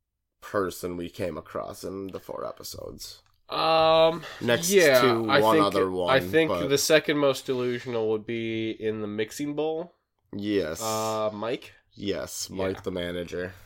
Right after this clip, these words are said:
Speaker 2: Yeah, so let's go into that. Uh, in the mixing bowl from season one, episode three.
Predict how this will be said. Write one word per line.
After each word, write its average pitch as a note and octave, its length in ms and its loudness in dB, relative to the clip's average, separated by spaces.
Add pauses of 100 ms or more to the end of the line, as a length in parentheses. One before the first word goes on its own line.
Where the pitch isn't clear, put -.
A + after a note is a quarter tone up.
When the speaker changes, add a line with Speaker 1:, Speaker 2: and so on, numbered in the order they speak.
(760)
Speaker 2:
Yeah, A#2+ 160 0
so - 220 -4
let's C3+ 200 4
go C3+ 200 4
into B2 160 0
that. G#2+ 360 -2
Uh, G#2+ 540 2
in A2 140 -4
the A2+ 60 -8
mixing B2+ 520 -2
bowl A2 800 0 (800)
from G#2 520 -4
season B2+ 640 -4
one, B2 340 -4
episode G#2+ 640 -8
three. G#2+ 640 -10